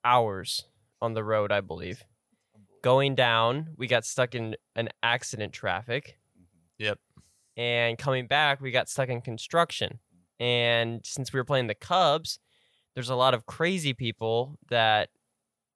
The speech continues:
Speaker 1: either, one, drive all the way back to Chicago the same night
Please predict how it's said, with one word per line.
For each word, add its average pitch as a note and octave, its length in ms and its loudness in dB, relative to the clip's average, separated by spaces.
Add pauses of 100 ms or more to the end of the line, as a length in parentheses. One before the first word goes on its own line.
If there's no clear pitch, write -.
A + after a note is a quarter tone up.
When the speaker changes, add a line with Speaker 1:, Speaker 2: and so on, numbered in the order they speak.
(120)
Speaker 1:
either, A#2+ 280 2
one, C#3+ 440 2
drive C3 340 4
all C3+ 160 2
the C#3 40 0
way C3+ 60 4
back B2+ 200 2
to - 80 -14
Chicago A2 680 2
the G#2 100 -10
same A#2 320 -2
night A2 380 2